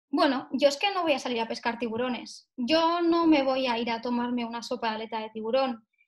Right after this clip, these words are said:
yo no hago nada a los tiburones". Mm, pero, vale,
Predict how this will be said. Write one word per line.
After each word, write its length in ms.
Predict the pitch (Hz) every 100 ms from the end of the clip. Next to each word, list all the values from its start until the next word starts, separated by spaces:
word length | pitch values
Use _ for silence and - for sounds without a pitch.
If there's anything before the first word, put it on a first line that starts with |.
| _ _ -
yo 640 | 226 302 320 320 320 320
no 160 | 339 330
hago 240 | 269 254
nada 420 | 247 240 226 220
a 40 | 220
los 180 | 220
tiburones". 720 | - 214 240 277 233 240 - _ _
Mm, 800 | 196 240 240 226 226 220 214 220 - _ _
pero, 600 | 262 240 233 226 226 220 _
vale, 400 | - 269 240 226